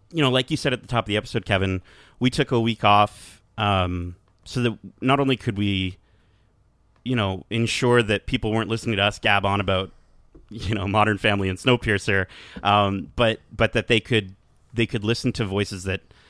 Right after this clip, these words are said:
actually matter, uh, and have mattered for so long, but just we haven't really listened. Um, and so for me, I've kind of gotten into this mindset of,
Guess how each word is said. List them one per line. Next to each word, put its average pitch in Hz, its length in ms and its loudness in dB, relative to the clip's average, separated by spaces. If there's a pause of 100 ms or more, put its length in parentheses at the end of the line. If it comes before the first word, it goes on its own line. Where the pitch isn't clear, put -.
(160)
actually 123 360 -2
matter, 98 580 2 (260)
uh, 92 340 -2
and 104 200 -4
have 123 240 4
mattered 98 320 2
for 110 140 -8
so 107 240 -2
long, 92 460 0
but 95 180 -4 (160)
just - 260 -12 (140)
we 95 100 -6
haven't 87 260 -4
really 87 180 -4
listened. 87 400 -6 (380)
Um, 98 440 2
and 104 200 -2
so 107 440 4 (380)
for - 180 2
me, 147 440 6 (540)
I've 127 360 0
kind 139 260 2
of 139 240 0 (180)
gotten 120 280 4
into 120 160 2
this 110 200 0
mindset 110 540 2
of, 95 520 -2